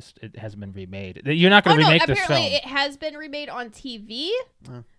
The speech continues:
Speaker 2: but
Speaker 1: What?
Speaker 2: this is not a movie, like, we, this is two thousand eighteen, 'cause we were just talking about this at work the other day.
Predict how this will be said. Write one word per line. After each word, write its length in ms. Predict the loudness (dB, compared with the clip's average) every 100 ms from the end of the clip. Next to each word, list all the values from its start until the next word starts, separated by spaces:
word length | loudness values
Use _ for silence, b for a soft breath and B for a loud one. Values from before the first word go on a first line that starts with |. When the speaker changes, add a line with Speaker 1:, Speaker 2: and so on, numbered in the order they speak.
| -2
Speaker 2:
but 180 | 0
Speaker 1:
What? 80 | 0
Speaker 2:
this 160 | -2 -4
is 160 | -4
not 240 | -2 -2 -2
a 40 |
movie, 480 | -6 -10 -8 -8 -8
like, 260 | -8 -8 -10
we, 180 | -12 -10
this 240 | -10 -12 -12
is 80 |
two 140 | -12 -6
thousand 260 | -6 -6 -6
eighteen, 220 | -8 -10
'cause 140 | -16 -14
we 80 |
were 80 | -12
just 140 | -12 -10
talking 180 | -10
about 140 | -10 -14
this 140 | -16
at 80 | -14
work 160 | -14 -12
the 100 | -14
other 160 | -14
day. 240 | -14 -16